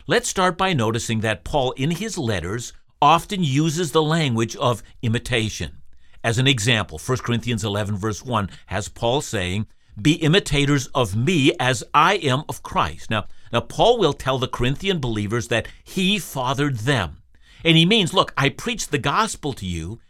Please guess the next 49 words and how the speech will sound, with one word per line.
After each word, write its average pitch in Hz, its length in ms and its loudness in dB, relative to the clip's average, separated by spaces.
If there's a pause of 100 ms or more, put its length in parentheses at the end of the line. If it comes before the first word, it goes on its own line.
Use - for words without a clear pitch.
(120)
and 202 120 6
it 202 60 2
was 196 140 2
through 240 260 0
me 208 180 6
that 208 140 4
you 190 100 0
came 190 300 -2
to 196 80 2
believe. 196 480 0 (160)
You 170 100 4
know, 175 60 4
in 160 180 4
this 247 260 -6
way, 156 240 2
I 240 240 4
became 202 540 2
your 170 220 6
spiritual 165 640 0 (100)
father." 185 460 4
And 131 140 0
since, 147 300 2 (280)
you 127 80 -4
know, 117 80 0
Paul 143 320 0
not 147 220 6
only 147 240 4
won 135 280 2
them 120 140 2
to 107 100 -6
Christ, 170 440 0
but 127 100 -2
also 127 340 0
formed 120 380 -4
them 107 140 -2
into 95 180 -6
a 101 60 -4
church, 143 480 -2 (180)
and 127 140 0
he 127 60 0
continued 143 500 2
to 120 100 -2
monitor 147 680 4
their 117 180 2
progress, 127 720 2 (240)
Paul 247 320 4
said, 151 320 2 (220)
"Watch - 380 2
me. 127 360 0